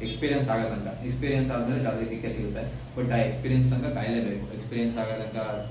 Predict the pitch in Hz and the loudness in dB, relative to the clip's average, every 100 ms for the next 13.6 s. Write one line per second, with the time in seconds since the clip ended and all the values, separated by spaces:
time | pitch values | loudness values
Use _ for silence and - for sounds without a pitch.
0 | - - 120 123 - 123 120 - - 104 | -8 -8 -6 -4 0 2 2 2 -2 -2
1 | - - 117 113 - 120 120 107 107 104 | -4 -6 -8 -8 -4 -2 0 0 0 0
2 | 101 101 104 - - - 113 120 120 113 | -4 -4 -6 -8 -12 -4 -2 0 2 2
3 | 117 117 113 123 117 110 101 120 117 123 | 0 -2 -2 0 0 0 0 0 0 0
4 | 110 117 110 110 113 113 110 107 110 107 | 0 0 -2 -2 -2 0 -2 -2 -2 -2
5 | 104 107 113 107 104 104 104 101 101 - | -2 -2 -2 -2 -2 -4 -6 -6 -8 -10
6 | - - 113 110 117 107 107 104 104 113 | -12 -6 -2 0 -2 -2 -2 -2 -2 -2
7 | 113 107 104 98 101 - 131 - 127 123 | -2 -2 -4 -6 -6 -4 -4 -6 -2 2
8 | 117 131 - 120 113 - - 117 113 127 | 4 4 4 2 0 -2 -2 -4 -2 2
9 | 127 127 104 - 117 120 101 104 123 - | 6 6 6 4 2 0 0 -2 -2 -4
10 | - - 165 156 131 127 156 156 143 131 | -8 -8 -6 -2 0 2 4 4 2 0
11 | - 127 - 175 - 131 151 131 117 117 | 0 0 0 0 0 0 0 2 0 2
12 | 113 131 127 127 127 127 127 120 120 120 | 0 2 4 6 6 6 6 4 4 0
13 | - 127 117 117 127 - | 0 0 0 2 0 -2